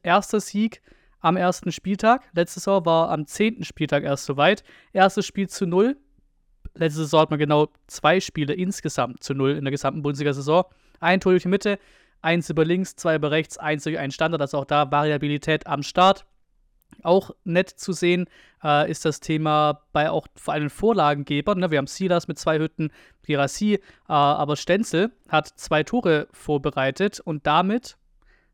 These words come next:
direkt schon mal einen Höchstwert aufgestellt. Direkt schon mal einen Höchstwert aufgestellt, generell auch ein gutes Spiel gemacht, äh, Pascal Stenzel. Aber wenn man jetzt hier drauf schaut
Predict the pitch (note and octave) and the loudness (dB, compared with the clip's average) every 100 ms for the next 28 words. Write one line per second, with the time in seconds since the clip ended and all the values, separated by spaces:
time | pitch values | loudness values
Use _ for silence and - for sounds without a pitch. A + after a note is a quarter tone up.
0 | _ - F3 - G#3+ G3+ B3 - D#3+ C#3 | _ -4 -4 0 0 2 0 0 0 0
1 | C#3 C#3+ D3 D3 - _ _ _ E3+ E3 | -2 -6 -2 -4 -4 _ _ _ -6 0
2 | A#3+ - G#3 F#3+ A3 A3+ G#3 - G3+ D#3+ | 0 0 -2 0 0 0 -2 -2 -4 0
3 | D#3 F3+ D3+ _ _ F#3+ - F#3+ E3 - | 2 2 0 _ _ -20 -16 -12 -10 -2
4 | E3+ D#3 G#3+ - _ _ - F3+ F3+ - | 0 2 0 -2 _ _ -4 0 2 4
5 | F#3+ - F3+ - F#3 F#3 F#3+ F#3 - _ | 2 4 0 2 -2 0 -2 -4 -16 _
6 | - D3+ D#3+ D#3 - D3+ D#3+ F#3+ - F#3 | -2 0 2 -2 -2 0 2 2 4 4
7 | F#3 | 4